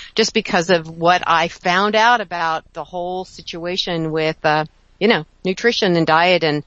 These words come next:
and starting on the plant-based avenue. Then I did progress my education in physical education and got a master's degree and several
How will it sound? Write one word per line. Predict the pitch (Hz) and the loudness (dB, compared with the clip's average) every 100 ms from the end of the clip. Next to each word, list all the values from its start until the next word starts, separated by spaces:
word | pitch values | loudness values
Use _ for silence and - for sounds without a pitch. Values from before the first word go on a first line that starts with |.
| - - - - - - | -12 -20 -18 -20 -18 -2
and | 165 160 160 | 0 2 0
starting | - 185 185 190 | 0 2 4 4
on | 175 | 4
the | 170 | 2
plant-based | - 180 175 - 160 165 - | 0 0 0 0 0 0 -2
avenue. | 175 202 226 160 143 139 - - - | 2 2 2 0 -2 -6 -10 -18 -6
Then | 180 233 247 302 | 2 4 4 2
I | - 220 185 - | 2 2 0 -2
did | 185 180 226 - | 0 2 2 0
progress | 285 233 170 170 - | -4 -2 0 0 -2
my | 208 185 180 | -2 2 2
education | - 170 202 - 170 160 - 170 | 2 0 -2 -2 -2 0 0 2
in | 170 | 2
physical | 165 160 160 156 | 2 0 -2 0
education | 156 143 135 - 101 - 135 - _ _ - | -2 -2 -6 -6 -4 -2 -2 -4 _ _ -4
and | 160 | 0
got | 160 156 | 2 2
a | 156 | 2
master's | 156 175 - 214 190 | 2 0 0 -4 -2
degree | 208 208 202 202 202 | -2 2 4 4 4
and | 165 165 | 2 0
several | - 175 170 165 | 0 0 0 -4